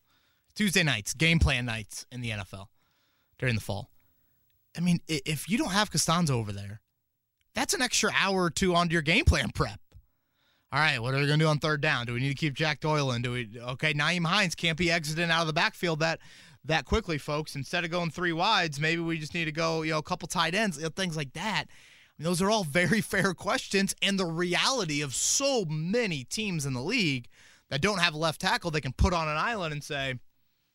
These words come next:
"All right, folks, we know what our pass protection is on the blind side this week." It's a play caller's dream.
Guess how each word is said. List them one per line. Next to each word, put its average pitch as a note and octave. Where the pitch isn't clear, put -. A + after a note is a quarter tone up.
"All G#3+
right, C4
folks, -
we C3+
know F3
what G#3+
our G#3+
pass A3+
protection E3+
is E3
on E3+
the D#3
blind F#3
side C#3+
this C3
week." C#3
It's -
a F3
play A3
caller's E3
dream. A2+